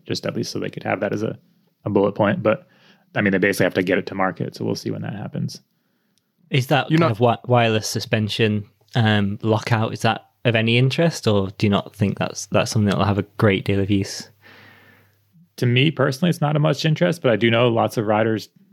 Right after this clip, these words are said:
Speaker 1: or, uh, you know, a fair number of riders are interested in that type of thing. And, you know, maybe that they can integrate it for, like, the X C bikes.
Speaker 3: Mm-hmm.
Speaker 1: You know, X C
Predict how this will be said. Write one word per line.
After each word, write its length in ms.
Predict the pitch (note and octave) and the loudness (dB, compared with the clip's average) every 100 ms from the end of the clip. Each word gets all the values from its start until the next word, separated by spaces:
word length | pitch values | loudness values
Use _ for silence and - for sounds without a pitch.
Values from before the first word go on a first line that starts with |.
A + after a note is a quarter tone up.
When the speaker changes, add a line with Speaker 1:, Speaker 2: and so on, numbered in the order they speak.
| - - | -20 -8
Speaker 1:
or, 280 | G#2 G2+ | -2 -2
uh, 120 | - G2+ | -2 -2
you 100 | C3+ | 0
know, 60 | |
a 40 | G2+ | 0
fair 200 | A2 G#2+ | 0 2
number 180 | G#2 G#2+ | 2 2
of 60 | |
riders 340 | G#2 G#2+ A2+ G2+ | 2 2 2 2
are 160 | G2+ G#2+ | 0 0
interested 400 | G2+ B2 G2+ A#2+ | -2 -4 -4 -4
in 60 | |
that 140 | A#2+ B2+ | -4 -4
type 180 | B2+ | -4
of 100 | A#2+ | -4
thing. 300 | - B2+ B2 | -4 -2 -2
And, 240 | G#2 F#2+ F#3 - | -6 -8 -12 -4
you 60 | |
know, 80 | G#2+ | 0
maybe 420 | G#2 G#2+ A2 A2 | 0 2 2 0
that 120 | A#2 - | -2 -2
they 120 | G2+ | -2
can 120 | - | 0
integrate 340 | G#2+ G#2 A2 | -2 0 2
it 120 | A2 - | 2 0
for, 100 | G2+ | -4
like, 160 | G2 | -2
the 80 | G#2 | -2
X 180 | G2+ - | -4 -4
C 120 | C#3 | -2
bikes. 520 | A#2+ A#2+ A#2+ - - - | 2 2 0 -6 -16 -16
Speaker 3:
Mm-hmm. 140 | A#2+ C#3 _ _ _ - | -20 -20 _ _ _ -8
Speaker 1:
You 140 | - A2 | -2 0
know, 60 | |
X 180 | - - | 0 0
C 260 | B2+ A2+ | -2 -2